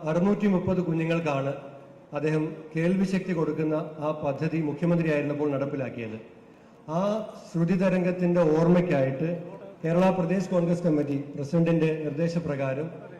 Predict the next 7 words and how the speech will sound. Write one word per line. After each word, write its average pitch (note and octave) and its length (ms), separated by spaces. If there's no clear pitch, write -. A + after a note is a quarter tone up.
ആ, C#3+ 380
ഒരു E3+ 540
സ്മൃതി F3+ 360
തരംഗം F3+ 480
എന്ന D#3+ 160
പേരിൽ C3 380
ഈ D#3+ 440